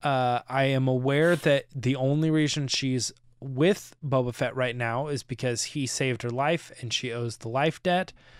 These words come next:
Um, I don't know at what point that life debt could theoretically end.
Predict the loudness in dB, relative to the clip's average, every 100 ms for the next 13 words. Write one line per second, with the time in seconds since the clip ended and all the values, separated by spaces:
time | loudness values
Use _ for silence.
0 | -20 -18 -6 -2 0 -2 -4 0 0 0
1 | 0 2 0 0 -2 -2 -2 -2 -2 -2
2 | -4 -6 -8 -12 -2 2 2 0 -2 -6
3 | -8 _ -2 2 2 0 -2 0 0 -2
4 | -8 -8 -6 0 2 2 0 0 -6 -8
5 | -8 -12 -8 -2 0 -2 -6